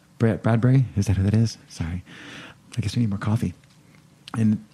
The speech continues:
I'm gonna say that one, not because it's the greatest science fiction I think I've ever read, but it's one of the things that I got, I was, like, forty, and then I went,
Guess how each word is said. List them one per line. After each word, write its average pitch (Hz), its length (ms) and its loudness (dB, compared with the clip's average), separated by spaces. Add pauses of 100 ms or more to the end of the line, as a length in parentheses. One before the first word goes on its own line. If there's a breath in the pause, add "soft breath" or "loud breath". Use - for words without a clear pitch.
I'm 117 120 0
gonna 160 140 4
say 139 140 2
that 110 160 0
one, 104 340 0
not 127 180 2
because 117 240 2
it's - 180 -2
the 110 100 -4
greatest 113 520 -2
science 107 280 0
fiction 117 240 0
I 104 40 4
think 127 140 0
I've 101 80 0
ever 104 140 2
read, 98 320 -2
but 101 260 -2
it's - 340 -2
one 117 200 2
of 127 60 2
the 160 80 4
things 127 280 2
that 98 140 2
I 101 80 2
got, - 260 0
I - 60 0
was, 117 160 2
like, - 160 0
forty, 101 800 0 (580 loud breath)
and 117 100 4
then 117 120 6
I 117 80 4
went, 110 320 2